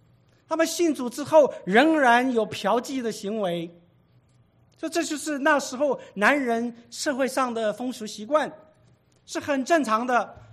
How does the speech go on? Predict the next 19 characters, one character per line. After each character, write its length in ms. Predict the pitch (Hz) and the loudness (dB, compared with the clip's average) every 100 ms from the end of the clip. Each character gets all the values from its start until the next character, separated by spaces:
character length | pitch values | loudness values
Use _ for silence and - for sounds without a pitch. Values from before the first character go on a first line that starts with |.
| - _ - | -20 _ -6
没 100 | 311 | -2
有 100 | 262 | 0
人 220 | 240 247 | 0 -2
会 180 | 269 240 | -4 -6
觉 220 | - 240 | -4 -4
得 140 | 240 | -2
有 100 | 240 202 | -4 -6
什 120 | 208 | -6
么 120 | 220 | -8
羞 280 | - 262 277 | -6 -4 -6
耻 300 | 277 202 185 - | -8 -12 -12 -12
或 100 | - | -10
者 60 | 208 | -10
什 80 | 196 | -10
么 80 | 202 | -12
不 180 | 202 | -10
对 180 | 214 285 | -6 -6
劲 280 | 208 294 202 | -4 -6 -6
的。 160 | 151 | -10